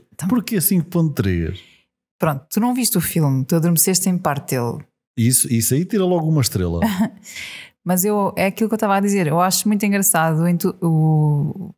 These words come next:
Speaker 1: o entusiasmo da miúda. Acho que é, epá, tá mesmo engraçado. Ela fez mesmo bem o papel dela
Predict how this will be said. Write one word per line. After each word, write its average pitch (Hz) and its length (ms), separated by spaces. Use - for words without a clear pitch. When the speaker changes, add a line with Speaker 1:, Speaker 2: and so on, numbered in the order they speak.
Speaker 1:
o 185 100
entusiasmo 262 420
da 277 80
miúda. 247 500
Acho 170 220
que - 100
é, 214 280
epá, 214 240
tá 214 120
mesmo 226 240
engraçado. 240 480
Ela 196 580
fez 220 240
mesmo 214 300
bem 214 160
o 214 40
papel 202 360
dela 214 500